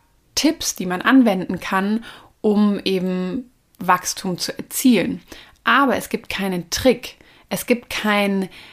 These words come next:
ähm, keinen Hack. Deswegen ist mein, ähm,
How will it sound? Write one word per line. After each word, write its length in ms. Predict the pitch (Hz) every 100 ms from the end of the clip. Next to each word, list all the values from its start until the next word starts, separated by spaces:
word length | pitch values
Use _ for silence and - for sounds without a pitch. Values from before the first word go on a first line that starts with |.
| _
ähm, 480 | - 190 185 185 175
keinen 360 | - - 202 175
Hack. 600 | - - 240 220 - - _ _ _ _
Deswegen 440 | - - 190 180 165
ist 180 | 165
mein, 380 | 185 175 175 170
ähm, 440 | - 170 170 170